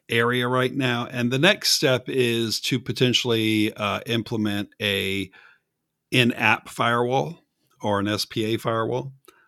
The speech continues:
Uh, S P A, S P I, uh, the acronyms, uh, I'm not remembering the acronym properly, but it's one of those. Um, that, that's an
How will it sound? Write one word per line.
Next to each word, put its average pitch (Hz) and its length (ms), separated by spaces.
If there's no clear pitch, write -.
Uh, - 120
S 107 100
P 110 320
A, 107 40
S - 100
P - 180
I, 85 220
uh, 95 440
the 107 140
acronyms, 95 800
uh, 95 320
I'm 95 100
not 101 160
remembering 92 400
the 85 60
acronym 85 460
properly, - 440
but 165 60
it's 160 120
one 123 140
of 90 80
those. 76 300
Um, 98 720
that, 107 240
that's 104 240
an 113 100